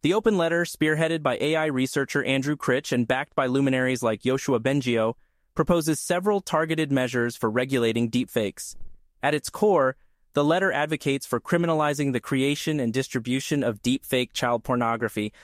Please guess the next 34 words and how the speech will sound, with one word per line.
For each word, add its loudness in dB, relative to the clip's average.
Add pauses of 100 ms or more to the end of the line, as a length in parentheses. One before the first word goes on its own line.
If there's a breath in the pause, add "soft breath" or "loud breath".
(240 loud breath)
a -2
particularly 0
egregious -2
misuse 0
of 0
A 2
I 0
technology. -2 (580)
Beyond 2
this, 0
it -2
calls 2
for 0
broader 2
penalties 0
against -2
anyone 0
creating 0
or 0
spreading 0
deepfakes -2
intended 0
to 0
deceive -2
or 0
cause 0
harm, 0 (360 soft breath)
whether 2
that's 0
through -2
financial 0
fraud, 0 (260)
political 2
misinformation, 0